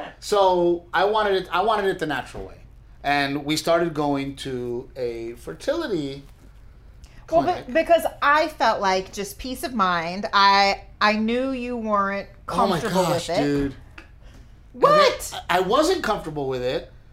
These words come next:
Speaker 1: because you, you were like, "Whoa, maybe it's you. Maybe it's you."
Speaker 2: No, no, no.
Speaker 1: Maybe, and I'm like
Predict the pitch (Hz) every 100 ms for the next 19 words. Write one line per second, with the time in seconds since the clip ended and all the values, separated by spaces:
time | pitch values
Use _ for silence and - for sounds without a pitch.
0 | - 202 196 214 196 185 156 - 165 202
1 | 233 180 196 175 120 135 160 131 95 -
2 | - - 147 208 220 - 160 262 - -
3 | - - - 175 415 359 370 381 359 330
4 | 302 277 269 277 302 311 294 247 226 196
5 | 196 220 214 190